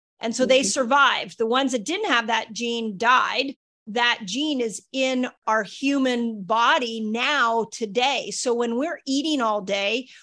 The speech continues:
Speaker 1: we're actually going against our genetic makeup. But then, you know, if you look at, like, Stacy's ideas around training, okay,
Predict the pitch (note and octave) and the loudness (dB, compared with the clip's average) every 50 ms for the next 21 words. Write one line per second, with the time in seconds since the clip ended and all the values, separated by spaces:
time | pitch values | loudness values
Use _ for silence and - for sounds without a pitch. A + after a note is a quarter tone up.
0 | _ _ A#3 A#3+ - - - A#3+ C4 - - E4+ B3+ G#3+ A#3 A#3 A#3 B3 C4 B3 | _ _ 0 0 0 2 0 0 0 0 -2 -4 -2 0 0 0 0 0 0 -2
1 | A3+ G3+ F3+ G#3 G#3+ A#3 A#3+ A#3+ - A3 G#3+ G#3 G3+ G3+ - G#3+ G3+ G3+ G#3 G#3 | -2 -4 -4 -4 -2 -2 -4 -4 -4 -4 -4 -4 -6 -4 -4 -2 -2 -2 -2 -2
2 | G#3 G#3+ G#3 - - - F#3 G3 G3+ A#3 B3+ - - - - - _ _ _ _ | -2 -2 -4 -4 -8 -10 -6 -4 -2 -4 -4 -4 -10 -12 -14 -16 _ _ _ _
3 | _ _ - G3 - D4 C4+ B3+ A3+ D#4+ D4 D4 C#4+ C#4+ C#4 C4+ C4+ - C#4+ C#4+ | _ _ -18 0 0 0 0 2 2 2 4 4 2 2 -2 -4 -4 -4 -4 -2
4 | C4+ B3+ A#3+ A#3+ B3 A#3+ - C4+ A#3+ - C4+ C4 B3+ B3+ D#4 F#4 F#4+ - E4 B3+ | -2 -2 -2 -2 -2 -2 -4 -6 -6 -6 -8 -6 -6 -6 -6 -8 -4 -2 0 0
5 | A#3+ - - B3 A#3+ A#3+ A#3+ B3+ B3+ - - - A#3+ B3+ - - C#4+ C4 A3+ A#3+ | 0 -2 -2 -2 -2 -2 -4 -8 -10 -8 -2 -2 -2 -2 -2 -4 -6 -4 -2 -2
6 | A3+ A3+ A3 F#3+ C4+ E4 F4+ D4+ C4+ A#3 A3+ A3+ A3 A3+ A3 A3 - - F4 F4 | -2 -2 -2 -4 -4 -6 -4 -4 -4 -2 0 0 0 0 -2 -4 -4 -4 -4 -4
7 | A4 G4+ C#4+ A#3+ A#3 A3+ - D4 F#4 - G#4+ D4 F4 G4+ | -2 -4 -4 -4 -4 -6 -6 -8 -6 -4 -4 -4 -4 -4